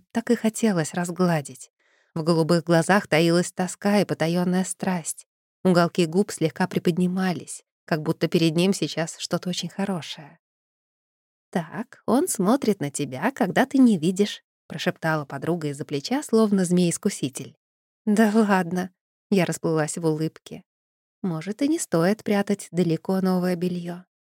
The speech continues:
Очень скоро оно может мне пригодиться». Я пролистнула кадр и недоуменно всмотрелась в экран.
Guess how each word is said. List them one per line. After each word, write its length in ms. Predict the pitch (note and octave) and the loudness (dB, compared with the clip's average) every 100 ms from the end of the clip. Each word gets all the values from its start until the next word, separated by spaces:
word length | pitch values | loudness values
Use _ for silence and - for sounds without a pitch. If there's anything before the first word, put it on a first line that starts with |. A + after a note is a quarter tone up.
| _ _ _ | _ _ _
Очень 320 | C4 - C#4+ | -4 0 -2
скоро 460 | B3+ - F#3 A#3 A#3+ | -2 0 2 4 2
оно 220 | F#3+ F3+ | 2 2
может 380 | F#3+ F3 F#3+ - | 2 2 -2 -4
мне 180 | D#3+ F3+ | -6 -4
пригодиться». 840 | - D#3 D#3 C#3 D3 - - - _ _ _ _ _ _ _ _ _ | -6 -6 -8 -10 -14 -12 -14 -16 _ _ _ _ _ _ _ _ _
Я 140 | A#3 D4+ | -2 0
пролистнула 600 | F#3+ D#3+ - F3+ F3 F3 | 2 0 0 2 2 2
кадр 420 | C4+ D4 B3 B3+ | 2 4 4 2
и 260 | - G3 | 2 4
недоуменно 600 | F#3+ F3+ D#3+ D3+ D3+ D#3 | 6 4 4 4 2 -2
всмотрелась 580 | F3+ - G#3+ G#3+ G#3+ G#3+ | -2 0 2 4 2 0
в 60 | B3 | -4
экран. 400 | - G#3 D3 | -2 -4 -4